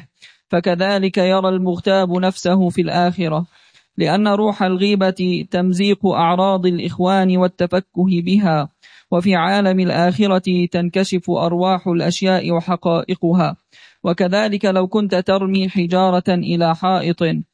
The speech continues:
فقال لك قائل: 'أما تستحيي أن تفعل ذلك والحجارة ترتد من الحائط وتقع في دارك وتصيب حدقة أولادك، فقد عميت أحداقهم كلهم،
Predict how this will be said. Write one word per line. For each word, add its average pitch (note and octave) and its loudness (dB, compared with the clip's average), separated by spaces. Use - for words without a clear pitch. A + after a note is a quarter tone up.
فقال G3+ 0
لك G3 0
قائل: E3 0
'أما G#3+ 0
تستحيي G3+ 0
أن F3+ 2
تفعل F#3 0
ذلك F#3 0
والحجارة F#3 2
ترتد F#3 0
من F3+ 2
الحائط F3 -2
وتقع F3 0
في F3 -4
دارك F3 0
وتصيب F#3+ -2
حدقة F3+ -2
أولادك، F3 0
فقد G#3 0
عميت G3 0
أحداقهم G3+ 0
كلهم، F#3+ 0